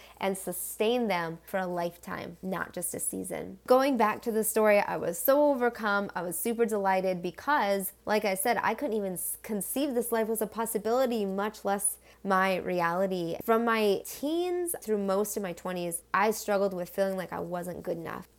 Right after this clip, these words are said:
I really felt like I needed to be more than, quote, "just me" to belong in any of those groups that I had mentioned before. Has that ever been you? In my teenage years,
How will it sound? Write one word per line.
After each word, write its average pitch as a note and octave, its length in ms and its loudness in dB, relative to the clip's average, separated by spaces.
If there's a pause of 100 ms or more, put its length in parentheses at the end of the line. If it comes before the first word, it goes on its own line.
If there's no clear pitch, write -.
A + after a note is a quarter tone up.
(120)
I F#3+ 80 0
really A3 460 2
felt A#3 200 4
like G#3+ 120 2
I G3+ 100 2
needed G3+ 500 2
to G#3+ 120 -2
be G3+ 180 0
more F#3+ 440 0
than, F3+ 320 0
quote, - 480 0 (160)
"just G3 500 2
me" G3 400 2
to G#3+ 140 4
belong G3 360 4
in F#3+ 120 2
any G#3+ 320 2
of F#3 100 0
those F#3 180 2
groups G3+ 380 4
that F#3 160 4
I F#3 140 4
had G3 160 -2
mentioned F#3 420 -2
before. F#3 560 2
Has F#3+ 220 0
that F3 240 -2
ever F#3 260 0
been E3 560 -6
you? F#3+ 460 0 (500)
In A3 140 6
my G3+ 100 8
teenage A3+ 480 2
years, G3+ 240 4